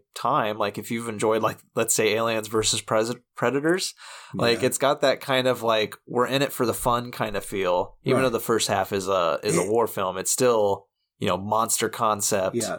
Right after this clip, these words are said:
Speaker 2: the second half has that feeling that you just described.
Speaker 1: Yeah, the, the, the, the Aliens versus Predator feel, right. So it's like, <laughs> the first half is like a derivative of I-, Independence Day, and the second half is <laughs> Aliens versus Predators. <laughs>
Speaker 2: Well,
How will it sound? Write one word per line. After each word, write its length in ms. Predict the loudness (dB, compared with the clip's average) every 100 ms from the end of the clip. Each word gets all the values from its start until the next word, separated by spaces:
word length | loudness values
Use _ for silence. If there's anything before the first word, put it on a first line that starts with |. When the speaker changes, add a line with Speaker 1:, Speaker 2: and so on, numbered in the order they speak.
| -8
Speaker 2:
the 120 | -8
second 420 | -2 0 0 -2
half 300 | -2 -2 -2 -4
has 340 | -4 -4 -6
that 240 | -8 -10 -10
feeling 500 | -12 -10 -12 -14 -20 -14
that 140 | -12 -12
you 180 | -14 -12
just 220 | -12 -10
described. 380 | -10 -12 -4 -2
Speaker 1:
Yeah, 100 | -2
the, 140 | -4
the, 320 | -2 0 0 0
the, 320 | 0 2 2
the 120 | 0
Aliens 340 | 2 0 -2
versus 260 | -2 -2 -2
Predator 400 | 2 2 0 -4
feel, 300 | -2 0 2
right. 300 | 4 2 -2 _ -20 -20 -20 -2
So 180 | 2 4
it's 160 | 4
like, 240 | 0 0 0
<laughs> 720 | 0 2 0 0 -12 -14 -4
the 80 | 2
first 220 | 2 4
half 200 | 0 2
is 120 | 2
like 160 | 2 2
a 40 |
derivative 640 | -2 2 2 4 2 2
of 300 | 2 -2 -6 -4
I-, 80 | -2
Independence 720 | 0 0 0 0 0 0 0
Day, 360 | 2 2 0 -6 _ -20 -18 -2
and 220 | 0 0
the 80 | 0
second 320 | 2 0 -2
half 300 | -2 -2 0
is 340 | 0 2 2 2 0
<laughs> 140 | 0 0
Aliens 360 | 0 0 -4
versus 240 | -2 -2 -2
Predators. 680 | -2 -2 -4 -6 -4 -4 -4 -4
<laughs> 300 | -6 -6 2
Speaker 2:
Well, 420 | 8 10 8 4